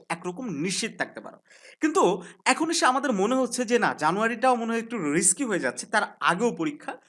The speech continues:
শুরু হতে পারে। Recently, আহ, আজকেই, recently বলতে আজকেই আমরা জাতীয় বিশ্ববিদ্যালয়ের একজন দায়িত্বপ্রাপ্ত কর্মকর্তার সাথে কথা বলার চেষ্টা করেছি অনার্স তৃতীয় বর্ষ পরীক্ষা নিয়ে।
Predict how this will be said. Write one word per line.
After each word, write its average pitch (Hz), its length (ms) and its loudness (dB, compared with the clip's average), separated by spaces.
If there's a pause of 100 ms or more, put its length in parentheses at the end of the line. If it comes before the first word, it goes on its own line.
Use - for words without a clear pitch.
(120)
শুরু 160 260 -6
হতে 113 180 -6
পারে। 104 240 -8 (260)
Recently, 294 440 -2 (260)
আহ, 151 400 6
আজকেই, 175 540 -2
recently 208 440 -4
বলতে 254 220 -4 (100)
আজকেই 175 360 0
আমরা 220 220 0
জাতীয় 185 320 0
বিশ্ববিদ্যালয়ের 208 680 -8
একজন 170 340 -6
দায়িত্বপ্রাপ্ত 180 640 -4
কর্মকর্তার 139 580 -8
সাথে 156 280 -12
কথা 123 200 -12
বলার 131 200 -6
চেষ্টা 175 300 -6
করেছি 240 320 -8
অনার্স 208 360 -6
তৃতীয় 202 220 -10
বর্ষ 196 220 -10
পরীক্ষা 190 380 -12
নিয়ে। 254 140 -10